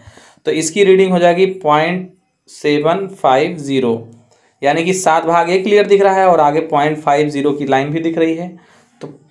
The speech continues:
पॉइंट सेवन फ़ाइव ज़ीरो इसकी main scale की reading हो गई। फिर हमें एक भाग यहाँ पे और दिख रहा है, क्योंकि यहाँ पे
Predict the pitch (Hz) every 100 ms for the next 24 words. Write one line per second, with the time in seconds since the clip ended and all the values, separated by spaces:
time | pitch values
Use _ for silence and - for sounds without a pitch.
0 | _ _ 143 156 185 185 151 151 175 147
1 | 151 143 139 147 143 180 160 143 139 135
2 | 135 135 131 127 123 123 127 190 196 196
3 | 214 170 185 165 175 170 170 165 151 139
4 | 147 139 139 139 139 139 139 - _ _
5 | _ _ _ 170 175 220 220 214 214